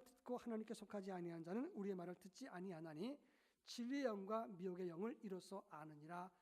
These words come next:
설명을 했습니다. 무슨 말입니까? 하나님께 속한 하나님을 아는 사람들은 진리의 영으로, 진리의 방법으로 행하고 그 방법으로 세상을 이긴다는 뜻이에요. 진리의 방법이 무슨 말입니까?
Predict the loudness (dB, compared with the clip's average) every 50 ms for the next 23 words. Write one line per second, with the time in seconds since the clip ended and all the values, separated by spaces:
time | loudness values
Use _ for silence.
0 | _ _ -6 -4 -4 -4 -4 -6 -8 -12 -14 -16 -16 -18 -18 -18 -18 -18 -20 -20
1 | _ _ _ _ _ -10 -8 -6 -4 -4 -4 -4 -6 -8 -8 -10 -14 -18 -18 -18
2 | -20 _ _ _ _ _ _ _ -20 -20 _ _ _ -20 _ _ 0 4 8 12
3 | 12 12 12 12 10 6 6 6 6 8 8 6 8 6 6 8 8 8 8 6
4 | 6 2 0 2 4 6 6 8 6 6 8 8 8 8 8 8 8 8 8 8
5 | 8 6 2 -4 -10 -18 -20 -20 _ -20 _ _ _ 0 2 6 6 8 10 10
6 | 10 12 12 12 12 12 12 12 12 12 12 8 4 -4 -2 0 2 4 4 6
7 | 6 6 6 4 2 0 2 2 4 6 6 6 4 2 0 2 2 4 6 8
8 | 8 8 6 6 2 -6 -18 -20 -20 _ _ -6 -2 0 0 2 2 0 0 2
9 | 2 2 2 2 0 -4 -2 -2 -4 -4 -4 -8 -8 -8 -8 -8 -6 -6 -6 -6
10 | -6 -10 -12 -12 -14 -18 -20 -20 -20 _ _ _ _ _ _ _ _ _ _ _
11 | _ _ _ -20 _ _ _ _ _ 2 8 8 10 12 12 12 12 12 10 8
12 | 8 8 8 8 8 8 6 4 6 8 8 8 8 8 6 6 6 6 6 6